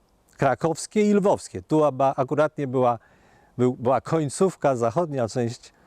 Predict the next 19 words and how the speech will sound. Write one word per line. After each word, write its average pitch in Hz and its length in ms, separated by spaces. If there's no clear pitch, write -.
województwa 117 600
lwowskiego, 120 600
bo 113 200
tutaj 131 720
jest 139 540
miejsce, 180 380
gdzie 135 140
można 139 260
budować”. 107 420
Drodzy 185 220
Państwo, 208 460
w - 60
trzydziestym 190 480
siódmym 170 400
roku 180 460
pojawia 156 420
się 131 140
pomysł 151 580
centralnego 143 880